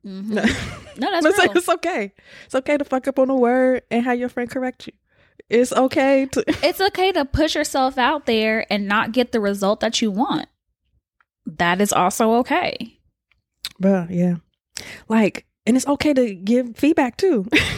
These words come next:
Speaker 2: It's like, it's so many okays in this
Speaker 1: Yeah.
Speaker 2: world. Like, I remember seeing someone that, I, I mean, seeing a, a Instagram post that I, of a, of a reputable group that I highly respect. And they had a typo. And I messaged them.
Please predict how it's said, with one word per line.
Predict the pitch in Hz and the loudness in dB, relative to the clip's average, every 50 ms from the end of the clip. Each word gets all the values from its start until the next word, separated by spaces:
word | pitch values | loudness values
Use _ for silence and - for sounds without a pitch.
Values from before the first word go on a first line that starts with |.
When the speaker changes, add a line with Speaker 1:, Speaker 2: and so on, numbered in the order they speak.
| 349 - | 0 2
Speaker 2:
It's | - 294 - 349 | 2 2 2 2
like, | 302 254 - | 0 2 2
it's | 220 262 - | 0 0 2
so | - 240 247 | 2 0 2
many | 262 262 247 233 - - | 2 0 0 -2 -4 -4
okays | - 208 214 - - 208 208 214 226 233 185 | -4 -4 -4 -2 -4 -4 -2 -2 -4 -4 -4
in | 208 220 | -2 -2
this | 214 214 - | -2 -2 -2
Speaker 1:
Yeah. | 208 | -2
Speaker 2:
world. | 208 214 214 208 | -2 0 0 0
Like, | 208 185 180 175 - - - - - - - | 0 0 -2 -2 -6 -12 -18 -18 -12 -4 2
I | 202 208 | 2 4
remember | 220 220 226 214 202 202 196 190 180 - - _ _ | 4 4 4 4 4 2 2 2 0 -2 -6 _ _
seeing | - - - 214 202 196 | -8 -4 -2 0 0 0
someone | - 208 202 196 196 190 | 0 0 0 0 0 -2
that, | 185 - | -2 -2
I, | - 202 - | -4 -4 -2
I | - 196 | 0 0
mean, | 190 185 170 175 | 0 0 -2 -4
seeing | - - 220 208 202 190 185 185 180 - _ _ _ _ _ _ _ _ _ _ _ _ _ _ - | -4 -2 0 0 0 0 -2 -4 -6 -10 _ _ _ _ _ _ _ _ _ _ _ _ _ _ 0
a, | 202 196 190 180 170 160 151 - - - | 2 4 4 4 2 0 -2 -4 -6 -4
a | - 180 180 - | -2 -2 -2 0
Instagram | - 202 202 - 220 202 202 190 185 185 | -2 -2 -2 -2 -2 0 2 2 0 2
post | - 185 180 170 - | 2 0 0 2 0
that | 185 180 | 0 0
I, | 180 180 180 175 - - | 0 0 -2 -2 -2 -2
of | 185 175 175 | -2 -2 -2
a, | 180 180 185 180 - | -4 -4 -4 -4 -4
of | - 185 180 | -4 -4 -4
a | 175 180 185 180 190 | -4 -6 -8 -6 -4
reputable | 185 190 190 - 185 180 180 180 | -2 -2 0 0 -2 0 -2 -2
group | 175 185 202 185 190 - | 0 2 2 2 2 -2
that | 180 190 | -6 -4
I | 196 180 175 | -4 -4 -6
highly | 160 - - 208 202 190 190 180 180 170 | -6 -4 0 2 2 2 2 0 -2 -6
respect. | 175 175 - - 185 185 190 - _ _ _ _ _ _ _ _ _ _ - | -10 -12 -12 -12 -14 -14 -14 -16 _ _ _ _ _ _ _ _ _ _ 2
And | 190 180 180 180 180 | 2 4 4 4 4
they | 180 | 4
had | 185 185 180 170 | 4 2 2 0
a | 170 170 - | -2 -6 -6
typo. | - 214 190 175 - - 101 - - _ _ _ _ _ _ _ _ _ - 123 | -2 -2 -2 -2 -2 -6 -10 -12 -14 _ _ _ _ _ _ _ _ _ -6 -2
And | 185 190 185 | 0 2 4
I | 175 175 | 2 2
messaged | 175 190 202 202 202 - - 175 180 - | 4 4 4 2 2 0 -4 -6 -6 -6
them. | - 147 143 180 | -6 -6 -6 -8